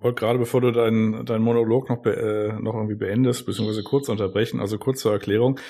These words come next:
äh, wir hatten bis vor gar nicht allzu langer Zeit, hatten wir P C I drei, also Version drei, also Generation drei.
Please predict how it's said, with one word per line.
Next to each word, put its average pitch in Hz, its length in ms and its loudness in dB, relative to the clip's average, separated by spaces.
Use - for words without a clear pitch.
äh, 113 340 0
wir 113 120 4
hatten 143 200 2
bis 127 140 2
vor 117 140 -2
gar 120 120 2
nicht 131 220 0
allzu 127 220 2
langer 113 260 2
Zeit, 107 340 0
hatten 110 200 -2
wir 101 80 -2
P 104 180 0
C - 160 -6
I 101 300 -6
drei, 95 560 0
also 90 240 -6
Version 95 560 0
drei, 90 320 0
also 87 160 -2
Generation 87 640 0
drei. 80 340 -2